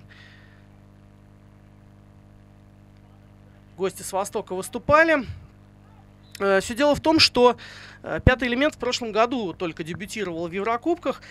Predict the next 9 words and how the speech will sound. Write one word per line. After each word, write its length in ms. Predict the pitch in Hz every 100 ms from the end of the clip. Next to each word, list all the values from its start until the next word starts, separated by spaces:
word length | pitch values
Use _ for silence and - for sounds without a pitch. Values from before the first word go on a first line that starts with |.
| - - -
э, 280 | 175 170 170
и 640 | 214 240 262 262 233 220 208
очень 520 | 226 - 208 196 185 - -
неудачно 640 | 190 233 247 208 - 170
выступил 560 | 196 285 - - 196 175
в, 160 | 160
на 120 | 196
групповом 460 | 175 175 190 190 208
этапе. 400 | 220 - 285 214